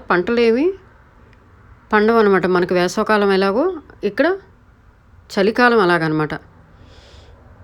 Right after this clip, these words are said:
ఇంకా ఇక్కడ ఏ ఇంటికి గోడలు లేవు, ఉంటే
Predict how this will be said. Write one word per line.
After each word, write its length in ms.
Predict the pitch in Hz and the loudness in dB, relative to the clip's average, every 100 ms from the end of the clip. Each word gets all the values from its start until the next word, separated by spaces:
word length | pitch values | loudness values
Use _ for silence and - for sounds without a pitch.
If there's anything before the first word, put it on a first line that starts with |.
| - - - - - 208 | -20 -20 -20 -12 -4 -4
ఇంకా 200 | 214 214 214 | 0 0 0
ఇక్కడ 180 | 208 202 262 403 - - - - - - 185 180 214 | 0 0 0 -2 -8 -20 -20 -20 -20 -12 -6 0 2
ఏ 20 | 240 254 | 4 2
ఇంటికి 340 | 240 240 285 330 233 | 0 -2 0 0 4
గోడలు 300 | 214 208 220 | 4 4 2
లేవు, 160 | 180 139 - - - _ 170 | 0 -2 -10 -20 -20 _ -2
ఉంటే 300 | 220 262 277 | 0 2 2